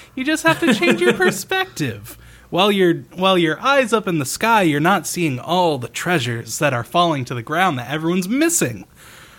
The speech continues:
Speaker 1: Uh, so, uh, we get a big life lesson that, uh, you can't try to compete with people. You gotta seize the opportunities that present themselves to you. So, uh,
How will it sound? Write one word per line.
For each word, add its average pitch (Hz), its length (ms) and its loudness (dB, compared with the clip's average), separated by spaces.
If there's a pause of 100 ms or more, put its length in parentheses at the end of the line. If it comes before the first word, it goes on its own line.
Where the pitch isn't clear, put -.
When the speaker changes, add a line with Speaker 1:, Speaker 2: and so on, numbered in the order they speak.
(140)
Speaker 1:
Uh, 131 280 2
so, 139 500 0
uh, 127 300 2
we 131 100 2
get 139 180 2
a 127 40 4
big 202 320 0
life 202 320 2
lesson 196 420 2
that, 151 340 0
uh, 139 300 2 (300)
you 156 240 -2 (160)
can't 233 320 0 (180)
try 185 300 0
to 156 120 2
compete 139 600 0
with 131 180 0
people. 143 380 2
You 147 140 2
gotta 139 440 2
seize 226 400 0
the 190 140 2
opportunities 147 800 0
that 127 180 0
present 156 340 0
themselves 143 460 0
to - 140 -4
you. 117 380 -4 (680)
So, 131 380 2
uh, 117 360 2